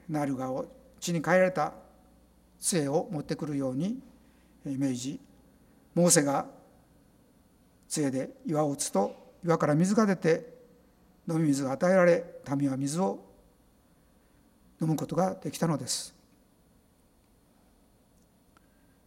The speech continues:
しかしここで主は、水を求めて打つべき岩は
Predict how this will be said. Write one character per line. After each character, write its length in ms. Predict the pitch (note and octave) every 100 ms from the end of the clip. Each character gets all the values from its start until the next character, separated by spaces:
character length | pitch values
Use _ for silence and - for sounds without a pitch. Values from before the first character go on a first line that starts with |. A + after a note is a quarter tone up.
| _ _ _
し 80 | -
か 100 | A3+
し 80 | -
こ 100 | A#3
こ 100 | C4
で 100 | D#3
主 160 | -
は、 240 | G#3+ D3 - - - - _ _ _ _ _ -
水 200 | F3+ G3+
を 100 | F3
求 180 | E3
め 100 | E3+
て 80 | D#3+
打 120 | E3
つ 120 | D3 G3+
べ 140 | A3+
き 200 | F3 F#3 -
岩 260 | G3 G3+ E3
は 280 | F3+ G3+